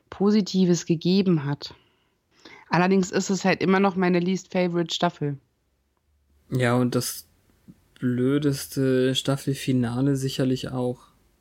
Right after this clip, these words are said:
Speaker 1: Meinst du jetzt dieses oder nächste Woche?
Speaker 2: Nee, dieses hier.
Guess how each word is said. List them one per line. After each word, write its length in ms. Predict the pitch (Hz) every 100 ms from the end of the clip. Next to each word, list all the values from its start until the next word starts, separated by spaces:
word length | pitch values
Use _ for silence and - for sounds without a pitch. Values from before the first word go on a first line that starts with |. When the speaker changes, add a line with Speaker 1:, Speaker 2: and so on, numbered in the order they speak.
| _ _ _
Speaker 1:
Meinst 260 | 180 180 -
du 40 |
jetzt 220 | 180 170 196
dieses 300 | 240 262 202
oder 180 | 196 190
nächste 380 | 165 - 165
Woche? 300 | 143 139 - - - - - - - - 135
Speaker 2:
Nee, 120 | 135
dieses 340 | 127 143 175 -
hier. 380 | 131 120 120